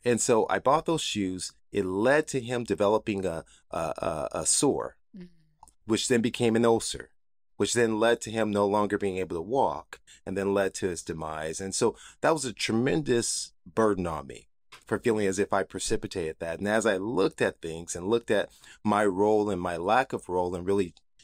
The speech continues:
Speaker 1: transitioning and transforming his course with diabetes, and as I read and I researched, I realized that the power was in front of us the whole time. It was right underneath our nose in terms of the food. And so I began to adopt that,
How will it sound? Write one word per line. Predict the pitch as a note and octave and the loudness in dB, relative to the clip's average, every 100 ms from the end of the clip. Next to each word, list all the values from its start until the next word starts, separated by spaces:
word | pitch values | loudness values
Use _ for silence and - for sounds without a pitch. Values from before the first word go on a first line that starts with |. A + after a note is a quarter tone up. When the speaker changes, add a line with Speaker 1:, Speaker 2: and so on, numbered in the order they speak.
| _ _ - | _ _ -10
Speaker 1:
transitioning | - A2+ G2 G#2+ - A2+ F#2+ | -2 0 2 0 0 -2 -2
and | E2 | -2
transforming | A2+ F2 - A#2 G#2+ G2 | -4 -4 -4 0 0 0
his | E2+ - | -4 -8
course | - B2 A2+ - | -6 -4 -4 -4
with | E2+ | -8
diabetes, | F2+ E2 A#2+ B2 E2 E2 - - - - - | -6 -4 -4 -6 -6 -10 -12 -14 -20 -20 -6
and | A2 | 0
as | G2+ | 2
I | F#2 | 2
read | E2 G2 B2 A2 | 2 4 4 2
and | |
I | F2 | -4
researched, | F2 C3+ D#3+ F#2+ F2 - - - _ _ _ _ | -4 -2 -2 -2 -4 -6 -12 -14 _ _ _ _
I | G2+ | -2
realized | G2 B2+ B2 A#2 A2+ | 0 2 2 2 2
that | G#2 | -2
the | E2 | -4
power | - C#3 D3 C#3 B2 | -4 0 4 4 2
was | G2 G#2+ G2 - _ - | 2 2 0 -8 _ -10
in | G#2 | -2
front | C3+ A#2 | 0 2
of | |
us | G2+ | -2
the | - | -2
whole | F2+ A2 | -2 -4
time. | - G#2 G#2+ - _ _ _ _ _ | -2 -2 -2 -6 _ _ _ _ _
It | G#2 | -2
was | D#3+ A2+ | 0 2
right | B2+ C#3 | 4 4
underneath | A#2+ A2 A2+ G#2 | 2 2 2 2
our | F2+ | 0
nose | F#2 A2+ B2 G2+ | 2 2 2 -2
in | F#2 | -2
terms | A2 G2 | -2 -2
of | F#2 | -4
the | E2 | -8
food. | - D3 C3+ A#2 | -12 -4 -2 2
And | G#2+ G2+ | 2 2
so | A#2+ G#2 - - - | 2 2 -4 -20 -2
I | A#2 | 0
began | A#2+ C3+ C3 A#2 | 0 2 2 2
to | - A2+ - | 2 0 0
adopt | F#2+ A2+ G#2+ - | -2 0 0 2
that, | G#2 - | 0 0